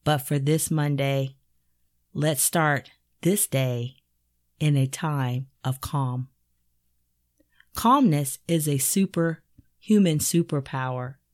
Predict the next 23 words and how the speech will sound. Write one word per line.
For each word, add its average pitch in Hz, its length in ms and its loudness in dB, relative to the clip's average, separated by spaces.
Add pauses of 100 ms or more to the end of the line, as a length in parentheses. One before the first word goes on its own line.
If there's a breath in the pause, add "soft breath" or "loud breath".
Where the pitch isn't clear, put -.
(480 loud breath)
The 170 200 6
ability 156 720 2
to 160 160 -4
not 143 300 0
overreact 160 840 0
or 139 100 0
take 151 360 -2
things 147 360 0
personally 147 840 -2 (340 soft breath)
keeps - 320 0
your 151 100 0
mind 143 400 0
clear 196 500 0 (460 soft breath)
and 147 220 2
your 139 140 0
heart 135 580 -4 (160)
at 139 200 -4
peace. - 520 -2 (760)
Mark 143 520 -2
and 147 120 0
Angel. 131 400 -2 (1700)
Now, 143 520 0 (520)
just 147 460 0